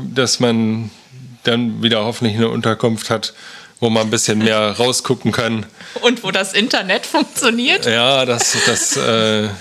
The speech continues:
Speaker 1: se-, nehme ich jetzt mal als Grundvoraussetzung an. Ja, genau.
Speaker 2: <laughs>
Speaker 1: Äh, ja, tatsächlich, äh, endlich mal wieder ein YouTube-Video in Full H D gucken, in voller Qualität.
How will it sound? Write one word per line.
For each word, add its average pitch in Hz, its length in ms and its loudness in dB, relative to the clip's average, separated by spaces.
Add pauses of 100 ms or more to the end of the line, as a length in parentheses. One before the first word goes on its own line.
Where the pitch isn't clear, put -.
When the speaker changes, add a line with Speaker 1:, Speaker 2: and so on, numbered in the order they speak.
(120)
Speaker 1:
se-, 120 400 -2
nehme 120 560 -2
ich 110 80 0
jetzt 127 180 0
mal 123 80 2
als 117 140 -4
Grundvoraussetzung 120 880 0
an. 117 220 0
Ja, 107 260 2
genau. 107 320 0
Speaker 2:
<laughs> - 40 -6 (720)
Speaker 1:
Äh, 101 520 0
ja, 113 120 2
tatsächlich, 123 720 -2
äh, 120 440 0 (240)
endlich 127 260 0
mal 120 220 0
wieder 123 220 2
ein 117 680 -4
YouTube-Video 120 880 2 (160)
in 110 140 2
Full 127 300 -2
H 113 140 0
D 123 200 2
gucken, 127 540 -2 (440)
in 113 160 0
voller 117 300 -2
Qualität. 117 840 0